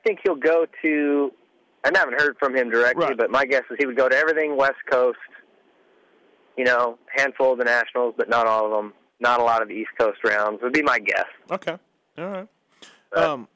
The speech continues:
Speaker 2: um, uh, d-
Speaker 1: I don't know. It depends. If he's enjoying it and the team's doing well, he, you know,
Speaker 2: um,
Speaker 1: he might just go.
Speaker 2: Yeah, yeah, maybe so. I think, uh, I think Chisholm's on the rise. I think he's gonna do well. I, I'm, I'm a Kyle Chisholm guy.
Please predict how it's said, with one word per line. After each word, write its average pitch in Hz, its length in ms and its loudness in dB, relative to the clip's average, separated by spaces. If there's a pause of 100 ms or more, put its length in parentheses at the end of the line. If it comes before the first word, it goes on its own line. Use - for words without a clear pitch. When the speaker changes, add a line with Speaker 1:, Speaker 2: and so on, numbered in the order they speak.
Speaker 2:
um, 123 640 -6 (1500)
uh, 120 340 -16 (140)
d- 131 120 -14
Speaker 1:
I 180 120 2
don't 202 100 4
know. 151 120 4
It 160 160 0
depends. 202 360 0
If 143 60 2
he's 156 160 0
enjoying 151 400 2
it 202 140 0
and 135 100 -6
the 117 40 -4
team's 165 340 0
doing 170 160 2
well, 165 260 4
he, 151 140 -8
you 139 100 0
know, 127 260 0 (1000)
Speaker 2:
um, 147 160 -6
Speaker 1:
he 131 60 -6
might 165 180 2
just 170 180 -8
go. 196 220 0 (300)
Speaker 2:
Yeah, 190 340 -4
yeah, 180 140 -6
maybe 185 220 -8
so. 196 180 0
I 220 120 0
think, 262 380 -4
uh, 156 300 0 (560)
I - 60 -20 (480)
think 302 140 -4
Chisholm's 185 320 -4
on 151 120 -2
the 131 60 -6
rise. 123 360 -4
I 156 60 -4
think 196 120 -8
he's 185 120 -12
gonna 185 140 -8
do 180 100 -8
well. 139 380 -6
I, 147 140 -8 (100)
I'm, 165 140 -8
I'm 160 120 -8
a 151 40 -8
Kyle 156 240 -4
Chisholm 143 280 -12
guy. 135 320 -6